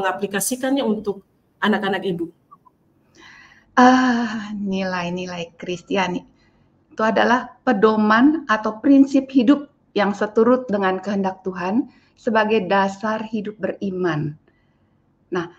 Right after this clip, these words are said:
Speaker 2: kita baru bisa mentransfer atau menularkan nilai-nilai Kristiani ini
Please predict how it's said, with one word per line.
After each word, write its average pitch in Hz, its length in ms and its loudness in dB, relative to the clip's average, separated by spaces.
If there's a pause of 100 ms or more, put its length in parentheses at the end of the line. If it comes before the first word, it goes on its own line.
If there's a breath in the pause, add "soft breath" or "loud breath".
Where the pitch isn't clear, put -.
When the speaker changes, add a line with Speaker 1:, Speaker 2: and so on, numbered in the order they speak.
(140)
Speaker 2:
kita - 640 -4
baru 196 320 0
bisa 196 400 -8
mentransfer 196 1120 -8 (400)
atau 269 240 -8
menularkan 262 1300 0 (160)
nilai-nilai 190 640 -4
Kristiani 170 560 -8
ini 240 140 0